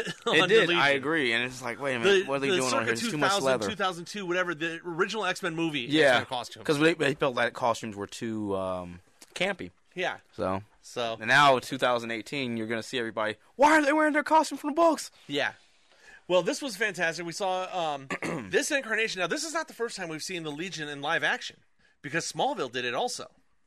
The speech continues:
Speaker 2: The Legion?
Speaker 1: Yeah. They
Speaker 2: Jog
Speaker 1: had,
Speaker 2: my memory a
Speaker 1: we
Speaker 2: little bit.
Speaker 1: had, um, Lightning Lad, Cosmic Boy,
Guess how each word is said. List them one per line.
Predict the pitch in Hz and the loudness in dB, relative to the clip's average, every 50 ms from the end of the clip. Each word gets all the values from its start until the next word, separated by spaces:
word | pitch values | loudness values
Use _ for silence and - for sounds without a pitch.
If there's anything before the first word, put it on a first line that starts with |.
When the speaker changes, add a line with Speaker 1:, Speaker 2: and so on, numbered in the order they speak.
| _ - | _ -16
Speaker 2:
The | - | -12
Legion? | 107 104 110 123 135 147 175 185 185 185 _ _ _ - | -8 -8 -8 -8 -8 -8 -10 -10 -12 -12 _ _ _ -6
Speaker 1:
Yeah. | - 190 254 - - - _ _ - | -4 -2 -2 -2 -4 -6 _ _ -6
They | 143 151 | -4 0
Speaker 2:
Jog | 170 151 160 | 2 4 4
Speaker 1:
had, | 165 165 | 4 2
Speaker 2:
my | 165 143 | 0 0
memory | 139 139 139 131 110 | -2 -2 -4 -4 -4
a | 101 | -4
Speaker 1:
we | - | -4
Speaker 2:
little | - 190 214 | -4 -4 -2
bit. | 208 208 202 175 185 165 123 - _ | -2 -2 -4 -6 -10 -16 -18 -16 _
Speaker 1:
had, | - 180 | -4 -2
um, | 156 143 139 131 127 123 - _ _ - - - _ _ _ - | -2 -2 -2 -4 -6 -10 -18 _ _ -20 -20 -20 _ _ _ -2
Lightning | 139 165 214 240 262 247 | 0 0 0 0 -2 -4
Lad, | 240 240 233 233 247 247 247 226 _ _ _ - | -2 0 2 2 0 0 -2 -8 _ _ _ -10
Cosmic | - - 190 214 226 202 202 156 123 | -4 -2 0 0 0 -2 -8 -12 -10
Boy, | 135 139 135 131 127 131 | -8 -6 -4 -4 -4 -6